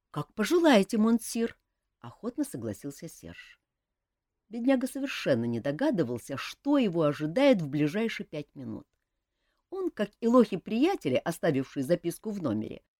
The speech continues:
полагал, что имеет дело с добропорядочным гражданином, который максимум, на что способен в подобной ситуации, обратиться в полицию.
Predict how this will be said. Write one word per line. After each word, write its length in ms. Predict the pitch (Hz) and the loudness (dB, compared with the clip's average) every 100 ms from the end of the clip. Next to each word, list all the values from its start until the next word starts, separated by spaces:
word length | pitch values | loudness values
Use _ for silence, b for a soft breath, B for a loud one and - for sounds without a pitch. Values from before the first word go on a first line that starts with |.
| _ _ _ | _ _ _
полагал, 400 | 320 311 294 359 | 2 4 4 2
что 240 | - 233 | -2 2
имеет 400 | 220 311 285 165 | 8 10 8 4
дело 280 | 220 330 294 | 2 4 4
с 60 | 202 | 4
добропорядочным 920 | 196 202 208 220 254 233 - 240 226 | 2 2 2 4 4 2 -4 -4 -2
гражданином, 800 | 226 226 262 254 156 - - - _ _ _ _ | -2 -4 -6 -6 -4 -8 -12 -18 _ _ _ _
который 400 | 262 262 277 269 | -6 4 8 12
максимум, 720 | 247 254 - - 151 127 123 - | 12 10 6 -2 -2 0 0 2
на 160 | 147 | 0
что 180 | 156 170 | 0 -4
способен 500 | - 165 - 151 135 | -4 -6 -2 0 0
в 60 | - | 0
подобной 420 | 160 147 127 147 | 2 2 4 2
ситуации, 640 | - 190 320 403 - - 123 | 0 -6 -6 -6 -10 -6 -4
обратиться 640 | 202 202 226 330 - 226 | -2 0 -2 -4 -12 -12
в 80 | - | -10
полицию. 600 | 143 101 - _ - | -12 -12 -14 _ -20